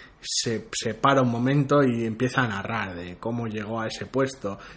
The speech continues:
ni cuál fue su pasado, ni por qué está con cierta persona. No hay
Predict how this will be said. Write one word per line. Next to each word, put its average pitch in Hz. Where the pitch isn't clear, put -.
ni 101
cuál 113
fue 117
su 107
pasado, 113
ni 104
por 98
qué 127
está 117
con 110
cierta 120
persona. 117
No 156
hay 127